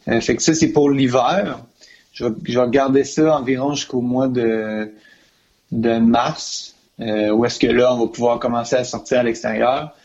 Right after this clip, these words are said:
Puis c'est là que le, le vélo de gravel devient vraiment pertinent parce que, euh,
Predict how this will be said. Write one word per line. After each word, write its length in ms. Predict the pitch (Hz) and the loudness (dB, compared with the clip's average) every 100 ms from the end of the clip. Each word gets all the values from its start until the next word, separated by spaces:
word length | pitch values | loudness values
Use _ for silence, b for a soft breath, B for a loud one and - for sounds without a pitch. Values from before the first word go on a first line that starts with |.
| b b _ _ | b b _ _
Puis 100 | 117 | -6
c'est 140 | - | 0
là 180 | 123 135 | 4 4
que 120 | 131 | 2
le, 640 | 123 117 113 113 110 107 107 | 2 2 2 2 0 0 0
le 140 | 113 117 | 2 2
vélo 220 | 131 143 | 2 2
de 80 | 127 | 2
gravel 480 | 127 120 120 143 | 2 2 0 -2
devient 240 | 123 113 120 | -2 -6 -8
vraiment 320 | 110 117 127 | -6 -6 -6
pertinent 600 | 127 - - 120 127 151 | -6 -8 -10 -8 -6 -4
parce 240 | 113 - - | -6 -6 -4
que, 380 | 117 117 117 B B B - - | 0 0 0 B B B -10 -6
euh, 400 | - - - | -4 -4 -6